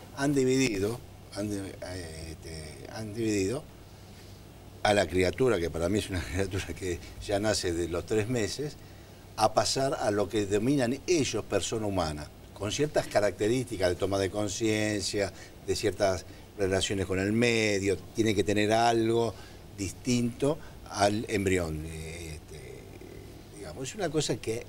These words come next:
han inventado, han inventado, porque ¿quiénes son personas humanas? Todos somos humanos, porque esa concepción es entre humanos,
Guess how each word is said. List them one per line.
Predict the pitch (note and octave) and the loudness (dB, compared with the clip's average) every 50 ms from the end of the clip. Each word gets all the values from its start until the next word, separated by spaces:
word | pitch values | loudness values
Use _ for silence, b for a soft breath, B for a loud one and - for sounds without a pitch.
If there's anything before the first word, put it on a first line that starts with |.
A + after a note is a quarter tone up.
| - - | -6 -2
han | C#3 F3+ | -2 0
inventado, | F#3+ D#3 C#3 B2+ G#2+ G#2+ G#2 F#2 F2+ F2 F2+ F2+ - - G#3 G#3 E3+ A2 F#2+ F2+ E2 D#2 - - - - - - - - - - - - - - - - - - - - - - - - - - - | 0 2 0 2 4 4 4 4 2 -2 -4 -4 2 4 4 4 4 2 0 0 0 -2 -4 -12 -16 -18 -20 -20 -20 -20 -20 -20 -20 -20 -20 -20 -20 -20 -20 -18 -20 -20 -20 -20 -20 -20 -20 -16 -8
han | - C#3 F#3 A#3 A3 | -2 0 2 4 4
inventado, | F3+ B2 A2 F#2+ F2+ F#2 - - A3 A3+ G#3 C#3+ G2 F#2 | 4 4 2 2 0 0 2 4 4 4 4 2 0 -2
porque | - - G2 F#2+ - - G#2+ G2 - B B B B B B - - - - - - - - - - - - - | -2 -4 -6 -6 -6 -6 -8 -8 -8 B B B B B B -18 -18 -18 -18 -18 -18 -18 -18 -18 -18 -18 -16 -6
¿quiénes | - A3 G#3 F#3+ D3+ - | -6 -2 0 2 0 2
son | - B2+ A2 G#2 | 2 2 2 2
personas | - - - G3+ - - C#3 C#3+ C#3+ B2 A2 - | 2 2 2 2 2 0 0 2 2 2 0 2
humanas? | A#2+ G2+ F#2 F#2 F#2 G3+ - - | -2 0 0 2 2 2 2 2
Todos | E4+ F#4 E4 - | 2 2 2 2
somos | - A#2 G#2+ G#2 F#2+ - - | 0 -2 -2 -2 -4 -2 -4
humanos, | G2+ F#2 F#2+ G2+ F#2+ F#2 F2+ F2 F2 E2 D#2+ - - - - - - - - - - - - - B2+ B2 A#2+ G#2 - - - | -4 0 2 4 4 4 2 0 -2 -4 -6 -8 -12 -16 -18 -20 -20 -20 -20 -20 -20 -20 -16 -14 -12 -12 -12 -12 -14 -4 0
porque | B2 A#2 A2 B2+ E3+ | 0 2 4 4 2
esa | E3 - F#3 D#3 | 4 4 2 2
concepción | D3 D#3 C#3+ C3+ - - B2+ B2+ B2+ - - C3+ A#2+ G2+ F#2+ G2+ C3+ | 2 2 2 2 4 2 2 0 0 0 4 4 4 4 4 0 -2
es | D3 D3+ - - | -2 -2 4 4
entre | F#3+ F3+ D3+ C#3+ A#2+ | 4 2 4 2 2
humanos, | A#2 A2+ C#3 F#3 A3+ G3+ C3 F#2+ F2 E2+ E2 | 2 4 4 4 4 4 2 0 0 -2 -4